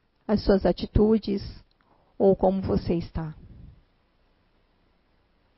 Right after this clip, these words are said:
Mas essa mesma sensação de felicidade existe e deve voltar a existir mais no mundo. Aí tem uma foto, né? Vários amigos sentados, conversando, sorrindo.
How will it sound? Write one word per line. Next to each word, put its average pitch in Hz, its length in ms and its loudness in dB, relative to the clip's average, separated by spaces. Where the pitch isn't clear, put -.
Mas 226 140 6
essa - 240 6
mesma 294 340 4
sensação 240 500 2
de 233 140 -2
felicidade 208 720 0
existe 208 540 0
e 214 60 -2
deve 208 260 4
voltar 208 400 4
a 226 40 4
existir 226 600 0
mais 202 380 2
no 226 100 4
mundo. 180 420 -2
Aí 226 160 -2
tem 240 140 2
uma 254 160 6
foto, 208 480 2
né? 220 260 0
Vários 240 400 4
amigos 226 720 2
sentados, 208 720 0
conversando, 202 1000 4
sorrindo. 220 960 4